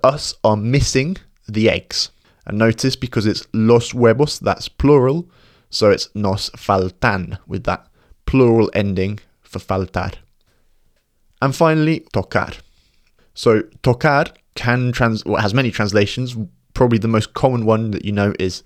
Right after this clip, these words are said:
to touch. You could say, "No me toques," don't touch me. It's also used to play an instrument, "Toco el piano," I touch the piano, I play the piano. But when you use it in a reverse construction way, it kind of means it's your turn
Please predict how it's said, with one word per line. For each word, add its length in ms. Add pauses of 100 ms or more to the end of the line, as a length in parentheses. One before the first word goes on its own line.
(240)
to 80
touch. 480
You 100
could 140
say, 280 (180)
"No 300
me 160
toques," 600 (100)
don't 200
touch 320
me. 240 (300)
It's 120
also 260
used 440 (260)
to 280
play 320
an 80
instrument, 600 (180)
"Toco 460
el 160
piano," 600
I 80
touch 460
the 60
piano, 400
I 100
play 280
the 100
piano. 340 (480)
But 120
when 140
you 80
use 260
it 120
in 120
a 80
reverse 680
construction 800
way, 260 (240)
it 100
kind 200
of 80
means 440 (120)
it's 220
your 220
turn 540